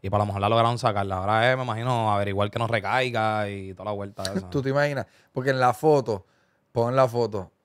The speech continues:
Speaker 2: hay un Q R code. ¿Tú te imaginas que si tú escaneas ese Q R code, tiene el disco nuevo de él?
Speaker 1: <laughs> Claro.
Speaker 2: Que sea todo como una promo. Que no lo es, estoy quizás está de mal gusto mi chiste. Pero nada,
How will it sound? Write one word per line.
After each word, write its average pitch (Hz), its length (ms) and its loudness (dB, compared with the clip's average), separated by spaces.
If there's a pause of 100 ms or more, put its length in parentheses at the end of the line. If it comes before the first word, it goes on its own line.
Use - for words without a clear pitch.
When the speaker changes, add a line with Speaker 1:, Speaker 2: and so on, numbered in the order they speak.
(400)
Speaker 2:
hay 113 180 0
un 131 160 -8
Q 135 260 0
R 123 160 2
code. 120 200 -2
¿Tú 92 100 -20
te 131 60 -8
imaginas 143 240 -2
que 127 160 -2
si 113 100 -4
tú 113 80 -2
escaneas 135 500 0
ese 135 80 -4
Q 135 160 2
R 131 120 2
code, 131 220 -6
tiene 117 200 -4
el 113 160 -8
disco 117 340 -8
nuevo 113 360 -2
de 95 60 -8
él? 95 80 -14 (120)
Speaker 1:
<laughs> 127 440 2
Claro. 104 340 -6
Speaker 2:
Que 135 120 -4
sea 127 320 -2
todo 135 400 0
como 117 240 -12
una 120 220 -10
promo. 120 360 -6 (200)
Que 156 200 8
no 156 120 6
lo 165 180 10
es, 156 120 8
estoy 143 480 2 (360)
quizás 120 680 4
está 113 240 -2
de 117 60 0
mal 110 140 -2
gusto 101 300 -8
mi 98 100 -8
chiste. 98 280 -8
Pero 113 120 0
nada, 123 300 4